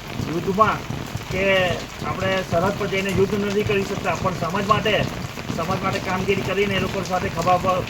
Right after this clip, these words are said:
ખભે ખભા મિલાવીને આપણે સમાજ માટે કામગીરી કરી રહ્યા છે. આજે,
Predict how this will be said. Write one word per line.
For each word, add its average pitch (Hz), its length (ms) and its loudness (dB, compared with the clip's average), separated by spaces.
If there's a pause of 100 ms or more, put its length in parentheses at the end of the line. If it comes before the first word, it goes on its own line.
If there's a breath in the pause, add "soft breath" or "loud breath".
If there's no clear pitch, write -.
(500)
ખભે 180 180 2
ખભા 185 220 2
મિલાવીને 190 580 2 (420)
આપણે 196 260 0 (680)
સમાજ 190 220 0
માટે 190 180 2
કામગીરી 180 420 0
કરી 175 260 0
રહ્યા 135 240 6
છે. 107 240 -2 (640)
આજે, 170 440 6